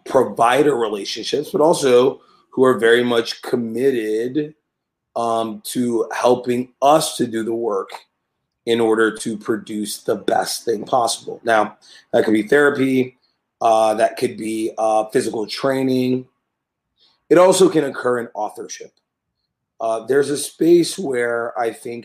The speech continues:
as we start to, uh, tell our stories, as we start to build platforms, as we start to share knowledge that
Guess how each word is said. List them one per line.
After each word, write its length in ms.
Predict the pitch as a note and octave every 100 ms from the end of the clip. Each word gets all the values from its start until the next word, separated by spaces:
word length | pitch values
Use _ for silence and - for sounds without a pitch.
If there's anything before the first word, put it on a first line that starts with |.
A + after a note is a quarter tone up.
| A2+
as 240 | B2 A#2+
we 260 | A2+ A#2 A2+
start 500 | - - A#2+ A#2+ - - A#2
to, 360 | A2 G#2+ G#2 - _ _ _ _ _ -
uh, 480 | A2+ A2 A2 A2+ -
tell 380 | - B2+ C#3 C3+
our 180 | B2 B2
stories, 800 | - C3+ C3 B2 A#2 A#2 G#2+ - -
as 140 | G#2 A2
we 100 | A2
start 400 | - B2 A2+ -
to 480 | - A#2+ A#2 A2 - _ _ _ _
build 380 | G2 C3 B2 B2+
platforms, 1040 | - - B2+ B2 - - B2 A#2+ B2 B2+ A2
as 140 | G#2
we 120 | A2+
start 520 | G#2 - C#3 B2+ A#2+ - -
to 420 | C3 A#2+ A#2 A2+ - _ _ _
share 880 | - - - C3 B2 B2 B2 B2 B2+
knowledge 800 | A2+ A2 A2+ A#2+ B2 C3 A2+ -
that 340 | A2+ A#2 -